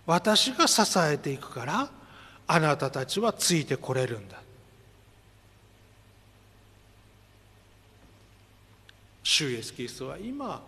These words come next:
そのようにして御霊なる神様として、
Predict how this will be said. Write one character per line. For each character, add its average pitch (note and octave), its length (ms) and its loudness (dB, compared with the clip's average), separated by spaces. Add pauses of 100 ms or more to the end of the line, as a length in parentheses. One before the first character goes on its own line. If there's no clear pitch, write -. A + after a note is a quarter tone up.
(440)
そ - 180 0
の C#3+ 140 -4
よ G#3+ 220 0
う D#4+ 40 -2
に D#4+ 100 -2
し - 100 -4
て D#3 140 -2
御 B2+ 60 -4
霊 B2 380 -6
な B2 120 -8
る A#2 120 -10
神 A#2 240 -10
様 G#2+ 280 -10
と G#2 140 -14
し - 100 -10
て、 G#3 220 -4